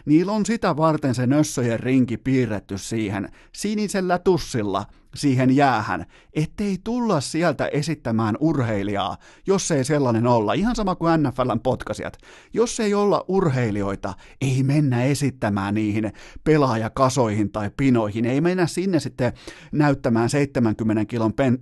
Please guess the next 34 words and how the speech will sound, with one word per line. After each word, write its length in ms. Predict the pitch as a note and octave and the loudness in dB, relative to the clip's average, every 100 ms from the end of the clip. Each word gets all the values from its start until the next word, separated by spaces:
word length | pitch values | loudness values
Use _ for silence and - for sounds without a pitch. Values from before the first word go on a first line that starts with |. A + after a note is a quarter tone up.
| - | 0
penkkipunnerusta. 960 | D#3+ D3 C#3 B2 G#2 G2+ F#2+ G2+ - - - _ _ | 2 2 2 -4 -4 -4 -6 -10 -8 -10 -10 _ _
Ei 160 | F#3 | -6
mennä 240 | D4 D4 C#4 | 0 0 0
sinne 240 | - G#3+ | -4 0
ollenkaan. 540 | G3 B2+ G2+ F#2+ D#2 - - - | 2 2 0 -4 -8 -8 -18 -8
Joten 300 | - E3 D3+ - | -2 0 0 -2
se 200 | G3+ G#3 | -4 0
on 160 | F#3 | 0
mun 260 | D#3+ E3 D3+ | 2 4 4
lähtökohta, 800 | C#3+ D3 B2+ G#2+ B2+ A2+ - A2 | 4 2 -4 -2 0 0 0 -2
että 180 | G2+ A#2 | -2 -2
jos 260 | B2 G#3+ | -2 -2
se 140 | - C3 | -4 -2
veskari 420 | D3 D3 B2+ A2 | -2 -2 -6 -6
tulee 420 | G2 B2+ A2 G#2 - - - - | -2 0 0 -2 -8 -18 -16 -8
ja 80 | C3+ | -2
se 100 | B2+ | -2
tulee 280 | B2+ D#3+ C3 | 2 2 4
mukaan, 440 | C#3 F3 D3+ A2+ | 2 2 2 0
varsinkin 440 | A2 F#3 G#3 D3 - | 2 0 0 -2 0
takapäin, 580 | D#3 D3+ C#3+ B2 B2+ A#2 | 0 2 0 2 -2 0
selästä 360 | C#3 C3 A#2+ | 2 0 -2
päin, 360 | - A#2+ A2 G#2 - - | -4 0 0 -2 -10 -10
se 120 | D3 | -6
tulee 240 | A#2 B2 A#2 | 0 2 4
mukaan 400 | C#3 C#3+ A#2 G2+ | 4 4 0 2
tappeluun, 640 | B2+ B2 A#2+ G#2 G#2 F#2+ - - | 0 0 -2 0 -2 -4 -8 -4
niin 140 | B2+ C3+ | -4 -2
ihan 480 | F#3 B3 C4 G#3 | -2 0 2 0
koko 320 | E3 E3 - C3 | 2 2 4 2
sääntökirja 720 | C#3 C3+ A2 G#2+ A#2+ A2 G#2 | 2 2 2 -2 -4 -2 0
helvettiin 580 | B2 A#2+ G#2 F#2 G#2 G2 | 0 0 -2 -6 -6 -2
siinä 200 | A2 F#2 | -4 -2
vaiheessa. 600 | G2+ F#2+ - F#2+ F2+ | -4 -4 -8 -10 -8